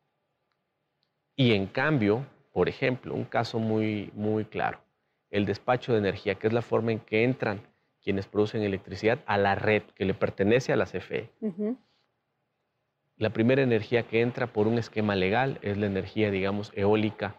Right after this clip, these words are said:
Speaker 1: o solar, porque, pues, su, su fuente de energía no cuesta, pues, el sol no cuesta,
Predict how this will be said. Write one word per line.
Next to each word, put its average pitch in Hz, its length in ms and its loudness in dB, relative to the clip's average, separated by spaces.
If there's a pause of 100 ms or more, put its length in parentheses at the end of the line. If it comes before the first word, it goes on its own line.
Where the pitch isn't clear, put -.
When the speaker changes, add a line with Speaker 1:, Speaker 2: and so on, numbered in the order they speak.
(200)
Speaker 1:
o - 120 -8
solar, 127 480 -2 (340)
porque, 92 560 0 (320)
pues, 98 220 -2
su, 95 580 -2 (260)
su 101 800 -2
fuente 120 580 2
de 92 400 2
energía 101 520 2
no 127 140 2
cuesta, 196 340 0
pues, - 160 -12
el 104 100 0
sol 123 160 2
no 113 80 2
cuesta, 123 400 0